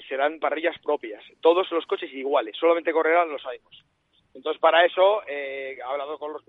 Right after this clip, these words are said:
organizadores, tenemos que tener parrillas mínimo de veinte coches. Eh, puede ser más de veinte, pues, puede ser veinticinco. Yo creo que una cifra ideal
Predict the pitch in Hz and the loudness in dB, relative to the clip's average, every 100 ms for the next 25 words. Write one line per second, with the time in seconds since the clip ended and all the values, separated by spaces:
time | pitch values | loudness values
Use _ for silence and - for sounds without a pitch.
0 | - 151 147 151 156 160 185 _ _ _ | -12 -8 -8 -6 -4 -2 -4 _ _ _
1 | - 131 131 139 135 135 143 143 139 139 | -18 -16 -14 -12 -8 -6 -6 -8 -10 -8
2 | 147 147 120 135 120 110 - 95 - - | -4 -4 -6 -8 -12 -12 -16 -18 -20 -18
3 | - 117 120 113 120 _ _ - - - | -12 -8 -6 -8 -10 _ _ -20 -20 -20
4 | - _ _ 170 175 185 180 151 160 180 | -20 _ _ 4 6 4 2 2 -4 -4
5 | 156 127 127 - 143 131 135 123 120 151 | -8 -8 -14 -14 -12 -12 -12 -14 -12 -12
6 | - - _ - - - 143 143 147 131 | -14 -20 _ -20 -8 0 0 2 2 0
7 | 147 147 139 135 151 147 | 0 0 2 6 8 8